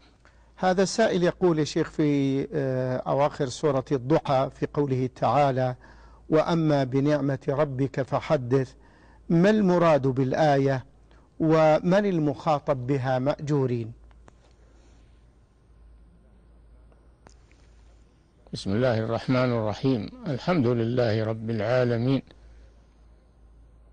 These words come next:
Speaker 2: والصلاة والسلام على نبينا محمد وعلى آله وأصحابه أجمعين. هذه سورة الضحى مخاطب فيها الرسول صلى الله عليه وسلم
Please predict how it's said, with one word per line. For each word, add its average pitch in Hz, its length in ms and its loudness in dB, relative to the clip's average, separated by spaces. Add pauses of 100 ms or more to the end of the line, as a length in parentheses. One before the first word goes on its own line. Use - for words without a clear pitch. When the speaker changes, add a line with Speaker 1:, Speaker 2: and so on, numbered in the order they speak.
(440)
Speaker 2:
والصلاة 143 540 2
والسلام 135 640 2
على 127 360 2
نبينا 123 560 0
محمد 135 580 0 (500)
وعلى 131 320 2
آله 120 840 2
وأصحابه 120 920 0
أجمعين. 120 440 -2 (760)
هذه 208 300 0
سورة 170 440 4
الضحى 131 560 2 (1120)
مخاطب 156 640 2
فيها 147 300 2
الرسول 139 480 0
صلى 127 280 -2
الله 123 540 2
عليه 127 400 2
وسلم 95 500 -2